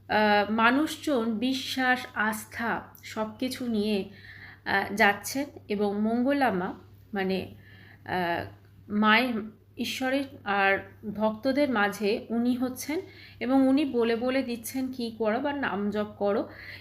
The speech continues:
এবং আমি যেটা জানতে পারলাম, উনি কিন্তু কোনো রকম পার্টিকুলার কোনো অ্যামাউন্টের উনি টাকা পয়সা নেন না, যে যেমন দেয়, কেউ দশ হাজার দিলেও নেন, কেউ পাঁচ টাকা দিলেও নেন, এবং উনি ঈশ্বরে জপ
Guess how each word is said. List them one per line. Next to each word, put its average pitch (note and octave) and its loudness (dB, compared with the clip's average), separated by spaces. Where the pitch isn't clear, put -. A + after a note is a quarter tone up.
এবং C4 0
আমি B3+ 4
যেটা D#4+ 4
জানতে B3+ 2
পারলাম, C#4 2
উনি B3+ 0
কিন্তু D4 -2
কোনো A#3+ -2
রকম C4+ 0
পার্টিকুলার C4+ 2
কোনো C4 -2
অ্যামাউন্টের A#3+ 0
উনি A3+ -2
টাকা G3+ -2
পয়সা A#3+ -4
নেন F#3+ 0
না, G3 0
যে B3+ 2
যেমন A3+ 0
দেয়, F3 2
কেউ A#3+ 0
দশ F#3 -2
হাজার A#3 -4
দিলেও C4 -2
নেন, C4 0
কেউ C#4+ 4
পাঁচ G3 0
টাকা A3 -2
দিলেও C4+ 0
নেন, C#4+ 0
এবং A#3+ -2
উনি B3 -2
ঈশ্বরে A3+ -2
জপ G#3+ 0